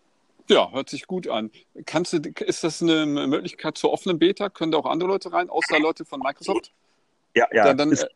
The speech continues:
Speaker 1: dann
Speaker 2: völlig
Speaker 1: schick-,
Speaker 2: offen,
Speaker 1: schick-,
Speaker 2: genau.
Speaker 1: dann schick
Speaker 2: Ich
Speaker 1: mir
Speaker 2: hab
Speaker 1: doch
Speaker 2: jetzt
Speaker 1: den
Speaker 2: auch
Speaker 1: Link au-, dann schick mir den Link zu der Beta-Anmeldung auch mit ra-, äh, zu. Dann packe ich
Speaker 2: Mhm.
Speaker 1: den auch in die Shownotes von der Podcast. Und wer möchte, kann dann ja auch da mal,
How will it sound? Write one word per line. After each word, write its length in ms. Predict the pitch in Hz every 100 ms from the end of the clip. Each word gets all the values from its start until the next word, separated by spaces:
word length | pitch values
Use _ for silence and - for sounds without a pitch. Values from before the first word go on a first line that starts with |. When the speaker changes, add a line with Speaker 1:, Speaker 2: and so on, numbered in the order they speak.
| - _
Speaker 1:
dann 240 | 160 160
Speaker 2:
völlig 140 | 131
Speaker 1:
schick-, 100 | 113
Speaker 2:
offen, 120 | 151 -
Speaker 1:
schick-, 160 | -
Speaker 2:
genau. 160 | - 95 _ _ _ _ _ _ _ _ - -
Speaker 1:
dann 100 | 147
schick 120 | 214
Speaker 2:
Ich 80 | 151
Speaker 1:
mir 40 |
Speaker 2:
hab 60 | 151
Speaker 1:
doch 60 |
Speaker 2:
jetzt 120 | 160
Speaker 1:
den 120 | 151 147
Speaker 2:
auch 40 |
Speaker 1:
Link 240 | 170 160
au-, 240 | 160 175 151
dann 160 | 143
schick 200 | 139 214
mir 100 | 180
den 120 | 151 143
Link 240 | 175 190
zu 280 | - 165 160
der 120 | 143
Beta-Anmeldung 720 | 127 190 165 151 143 139 139
auch 200 | - -
mit 220 | 143 135 -
ra-, 280 | 127 127 123
äh, 40 |
zu. 240 | - 175 - _
Dann 120 | 127
packe 200 | - 156
ich 100 | 151 -
Speaker 2:
Mhm. 20 |
Speaker 1:
den 160 | 143
auch 240 | 131 160 170
in 100 | 139
die 80 | 120
Shownotes 460 | - 123 113 -
von 60 | 127
der 80 | 110
Podcast. 500 | 120 107 151 160 _ _
Und 80 | -
wer 80 | 131
möchte, 300 | 147 - 165
kann 240 | - 147
dann 200 | 147 143
ja 220 | 127 110 107
auch 220 | - -
da 220 | 123 123
mal, 260 | 127 117